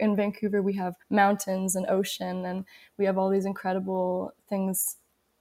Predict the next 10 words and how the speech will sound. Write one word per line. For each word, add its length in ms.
that 100
are 220
accessible 560
to 180
us. 220
And 120
even 160
if 140
you 80
go 420